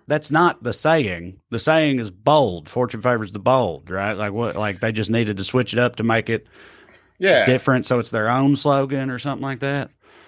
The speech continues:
Speaker 2: Well, it's, we always think, I always think it's funny about, like, when you watch, um, like, Fox News, for example, they always have those cash for gold ads.
Speaker 1: Yeah.
Speaker 2: It's like, "Society's collapsing. You wanna move your money into gold." And my question is always,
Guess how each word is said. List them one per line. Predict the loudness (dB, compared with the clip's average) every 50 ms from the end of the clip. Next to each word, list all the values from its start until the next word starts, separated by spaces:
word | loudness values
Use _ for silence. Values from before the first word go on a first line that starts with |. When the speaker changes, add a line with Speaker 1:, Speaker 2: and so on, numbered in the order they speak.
| _ _ _ _ _ 0
Speaker 2:
Well, | 2 4 6 6 4 4
it's, | 0 -2 -6 -6 -8 -12 -14 -18 -20 _ _ _ _ _ _ -20 -20 -8
we | -2 0 2
always | 2 2 0 -2 -4
think, | -8 -6 -2 0 2 4
I | 4 4 4
always | 4 2 0
think | 0 0 0
it's | -2
funny | -2 -2 -2 0 0 2 2
about, | 0 2 2 2 2
like, | 0 0 0 0
when | 0 2
you | 2 2
watch, | 2 2 2 2 2 -2 -6 -8 -10 -12 _ -6
um, | -4 -2 -2 -2 -2 -4 -6 -6 -8 -10 -12 -16 _ _ -4
like, | -2 -2 -2
Fox | 0 0 0 0 0 0
News, | -2 -2 -2
for | -2 -6 -8
example, | -6 -4 -4 -4 -4 -4 -2 0
they | 2 2
always | 4 2 2 2
have | 2 2 2
those | 2 0 -2
cash | 0 0 2 2 2 2 0
for | -4 -8 -4
gold | 0 0 2 2 2 0 -2 -2
ads. | 0 2 2 2 0 0 -4 -10 -16 -20 _ _ _ _ _ _ -2
Speaker 1:
Yeah. | 0 2 2 2 0
Speaker 2:
It's | -2 -2 0 2
like, | 2 2 0 -4 -8 -6
"Society's | -4 -2 2 4 4 6 6 4 2 0
collapsing. | -2 0 2 4 4 4 2 0 -2 -2 -2
You | 0
wanna | 0 2 2 2
move | 2 2 0 0 0
your | 0 0
money | 2 2 2 0 0
into | -2 -4
gold." | -2 0 2 2 2 2 2 0 -4 -6
And | -6 -4
my | -2 -2
question | -2 0 0 0 0 -2 -4 -4
is | -2 0
always, | 0 2 2 2 0 0 0 0 0 -2 -4 -10 _